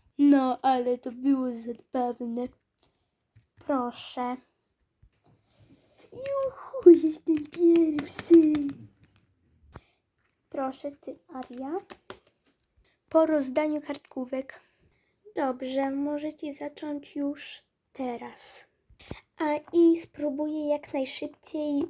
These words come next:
yy, sprawdzić oceny.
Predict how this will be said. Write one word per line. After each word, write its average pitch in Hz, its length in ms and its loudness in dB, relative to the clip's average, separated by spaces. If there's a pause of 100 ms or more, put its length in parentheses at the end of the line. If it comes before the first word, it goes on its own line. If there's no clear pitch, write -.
(200)
yy, 254 760 0 (1040)
sprawdzić 349 600 -4
oceny. 247 680 -10